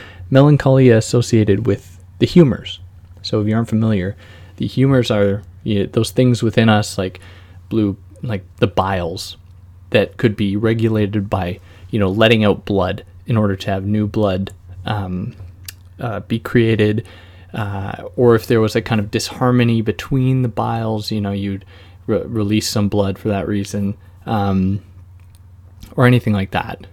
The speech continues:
And for more on that, like, 'cause I don't have time to explain it in great detail, just Google quickly, you know, the biles, and it's pretty,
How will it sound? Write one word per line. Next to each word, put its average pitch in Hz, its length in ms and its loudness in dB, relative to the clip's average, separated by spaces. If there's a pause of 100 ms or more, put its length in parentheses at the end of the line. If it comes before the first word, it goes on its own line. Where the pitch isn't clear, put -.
(160)
And 127 120 2
for 131 100 2
more 139 180 4
on 131 100 0
that, 110 200 -2
like, 107 120 -6
'cause 110 140 -8
I 92 140 -8 (160)
don't 107 140 -4
have 101 100 -6
time 98 260 -6
to 95 80 -6
explain 101 460 -4
it - 180 -8 (380)
in 110 120 0
great 107 240 2
detail, 104 540 -2 (160)
just - 260 -2
Google 127 320 6
quickly, 101 440 -2
you 92 100 -4
know, 98 120 -2
the 92 80 -4
biles, 87 500 -4
and 104 100 -2
it's 98 140 -6
pretty, 110 360 0